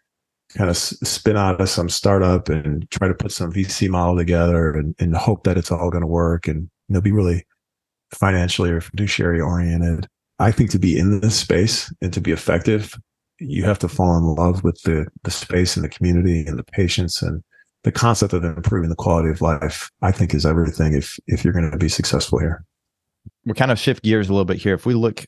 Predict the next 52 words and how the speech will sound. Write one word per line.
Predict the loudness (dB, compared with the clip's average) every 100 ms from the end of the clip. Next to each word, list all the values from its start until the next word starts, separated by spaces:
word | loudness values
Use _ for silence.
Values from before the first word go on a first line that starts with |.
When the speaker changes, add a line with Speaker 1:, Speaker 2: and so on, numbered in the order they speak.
| _
Speaker 2:
towards | -2 0 2
our | 0
fans, | 0 0 2 0 -2
because | -6 -6
Greenlight | -2 0 2 0
Guru | 2 2 2
actually | 2 -2 0 2
has | 4 4
a |
lot | 2 2
of | 0
fans, | -4 -4 -4 -2
a |
lot | 2 2
of | 0
people | -2 -2
who | 0 0
love | 2 0 0
the | -4
company, | -2 -2 0 0
love | 2 0
the, | 0 0 2 0
love | -2 0
what | -2 0
we're | -6
doing, | -2 0 2 0 -4
and, | -2 -2 -2 -4 -6
um, | -8 -4
we | 0 2
love | 2 2
them | 0
as | -2
well. | 0 0 0 -2
You | -2
know, |
it's | 0 0
a |
mutually, | -2 -2 0 0 0 -4 -4
mutual | 0 2 2 2
relationship. | 4 2 0 0 0 -2 -14 _ _
What's | 0 0 -4 -10 _
a | 0 2
frequent | 0 -2 0 0 2 0 0 0
or | 2 4 4
maybe | 2 2 2 0 -2
a | -2 -4
favorite | -6 -2 2 4 2 0
question | 0 0 0 -2 -2
that | 0 0
you've | -2 0
gotten | 2 2 0 -6
from | -2 0 0